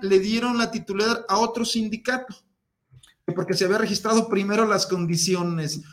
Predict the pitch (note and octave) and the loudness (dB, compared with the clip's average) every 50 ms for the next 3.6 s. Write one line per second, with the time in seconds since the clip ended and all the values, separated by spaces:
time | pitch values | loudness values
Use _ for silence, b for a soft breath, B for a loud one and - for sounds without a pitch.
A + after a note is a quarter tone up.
0 | B B B F3+ G#3+ B3+ C#4 C4+ C4 - B3+ B3+ B3+ C4+ B3+ B3+ B3+ - A3+ A3 | B B B -6 -2 -2 0 -2 -2 -2 -4 -2 0 0 0 0 0 -2 -4 -2
1 | A#3 A3+ C#4 C4+ A#3 A#3 A#3 - A#3+ A3 - A#3 A#3 B3+ A#3 A#3 A3 G3+ F#3+ F#3+ | -2 -2 -2 0 0 0 0 -2 -4 -4 -4 -2 -2 0 0 0 0 0 2 2
2 | F#3 E3 - D3+ - D#3 D#3 G#3 A#3+ D#4 D#4 C4+ A#3+ G#3 F#3+ - - F#3+ F3+ F#3 | 0 0 -2 -4 -4 -2 0 0 0 0 0 0 0 0 0 -2 -2 -2 -2 -2
3 | F#3 F#3+ G3 G#3 A3+ A#3 A#3+ A3+ G3 D#3 - b | -2 -6 -4 -4 -2 -2 0 -2 -2 -4 -6 b